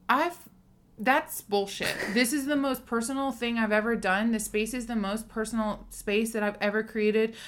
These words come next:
Speaker 1: I made this for the child part of myself. And then here you are."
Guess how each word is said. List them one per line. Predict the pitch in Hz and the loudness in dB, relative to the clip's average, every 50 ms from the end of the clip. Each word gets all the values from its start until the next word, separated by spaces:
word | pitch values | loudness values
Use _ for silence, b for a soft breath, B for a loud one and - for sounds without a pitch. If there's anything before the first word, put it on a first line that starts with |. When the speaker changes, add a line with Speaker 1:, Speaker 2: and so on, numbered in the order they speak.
| B B | B B
Speaker 1:
I | B 226 226 | B 4 6
made | 220 214 214 226 247 262 233 | 6 4 4 2 0 0 -2
this | 277 285 277 - | -2 -4 -4 -6
for | - - 240 226 | -6 -2 -2 -2
the | 220 202 190 | -2 -2 -4
child | 196 - 208 208 220 233 262 277 277 277 - | -6 -4 -2 0 2 2 2 0 -2 -4 -2
part | - 214 214 226 | 0 0 2 2
of | 240 220 | 2 0
myself. | 208 208 208 208 - - - 180 190 226 285 302 - - B B B B B B | 0 -2 -2 -4 -4 -4 -2 0 0 0 -2 -4 -6 -12 B B B B B B
And | 233 233 226 226 | 4 6 6 6
then | 220 208 | 6 4
here | 196 - - 247 269 294 | 0 -2 -2 0 0 2
you | 285 269 262 214 | 2 2 0 0
are." | 185 175 185 190 196 220 247 269 269 - | 0 0 2 2 2 2 0 -2 -4 -8